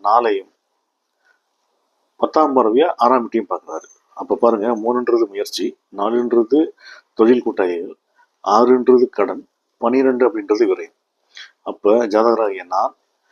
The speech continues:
கூட்டு தொழில் பண்றேன்னு நம்ம முயற்சி செய்து அதனால் கடன் வாங்கி அதனால் விரயத்தை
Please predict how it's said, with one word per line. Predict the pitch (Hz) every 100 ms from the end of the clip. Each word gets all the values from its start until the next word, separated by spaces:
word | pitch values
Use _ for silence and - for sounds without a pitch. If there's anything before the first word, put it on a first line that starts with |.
| _ _
கூட்டு | 139 139
தொழில் | 135 123 113
பண்றேன்னு | 107 98 104
நம்ம | 107 104 95
முயற்சி | 107 - -
செய்து | 196 185 120 - _ _ _ _ _ _ -
அதனால் | 95 98 127
கடன் | 123 101 110
வாங்கி | 107 98 90 135 _ _ _ _ _ _ _ _ -
அதனால் | 95 110 135 151
விரயத்தை | 120 135